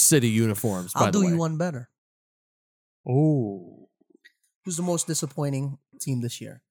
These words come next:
Speaker 2: What did you like in the last segment? You said, uh, uh, in the last question, you said depth. Right?
Speaker 1: Depth.
Speaker 2: Most disappointing team this year. I'm gonna stay in the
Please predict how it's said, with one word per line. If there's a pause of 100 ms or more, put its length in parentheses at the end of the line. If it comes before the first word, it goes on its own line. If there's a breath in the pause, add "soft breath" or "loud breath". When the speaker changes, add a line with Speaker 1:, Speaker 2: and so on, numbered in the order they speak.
(380)
Speaker 2:
What
did
you
like
in
the
last (260)
segment?
You
said, (300)
uh, (100)
uh,
in
the
last
question,
you
said
depth. (960)
Right? (520)
Speaker 1:
Depth. (220)
Speaker 2:
Most
disappointing
team
this
year.
I'm
gonna
stay
in
the